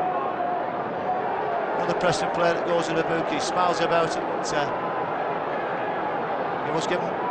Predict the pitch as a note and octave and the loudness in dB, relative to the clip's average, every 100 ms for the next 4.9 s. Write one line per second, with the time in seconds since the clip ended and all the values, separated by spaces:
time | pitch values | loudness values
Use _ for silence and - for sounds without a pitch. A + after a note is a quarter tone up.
0 | - F3 F3+ F3+ F3 F3+ E3+ E3+ F3 - | 2 2 2 2 2 2 4 4 2 -2
1 | D3 - - - - - - - - - | -4 -4 -4 -4 -4 -4 -4 -2 -2 -2
2 | - - - - - - - - - - | -2 -4 -4 -4 -2 -2 -2 -2 -2 -2
3 | - - - - - - - - - - | -2 -2 -2 -2 -2 -2 0 0 0 0
4 | - - - A2+ - - C#3 - | -2 -2 -2 -2 -2 0 0 0